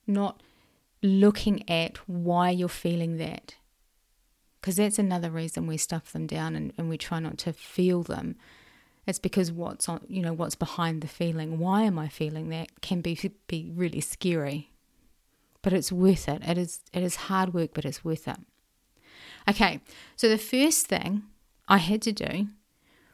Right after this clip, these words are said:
was I just had to accept, acceptance. I had to accept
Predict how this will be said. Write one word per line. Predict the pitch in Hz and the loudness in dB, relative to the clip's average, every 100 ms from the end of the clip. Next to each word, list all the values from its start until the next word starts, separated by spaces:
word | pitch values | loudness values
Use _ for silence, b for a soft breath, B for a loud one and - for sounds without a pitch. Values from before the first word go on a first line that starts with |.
| _ | _
was | 202 190 202 196 190 190 190 190 - - | -4 4 6 6 4 2 0 -2 -4 0
I | 208 | 0
just | 190 208 - | 2 -2 0
had | 190 - | -2 -2
to | 175 | -4
accept, | - - - - - - - _ _ _ - | -4 -6 -8 -10 -12 -12 -12 _ _ _ -6
acceptance. | 208 - 151 - 143 139 - - | -2 0 -2 -6 -10 -8 -8 0
I | 226 | 2
had | 262 285 | 2 0
to | 269 277 | 0 -2
accept | - - - 156 151 165 - - | -2 -2 -2 -2 -2 -4 -6 -8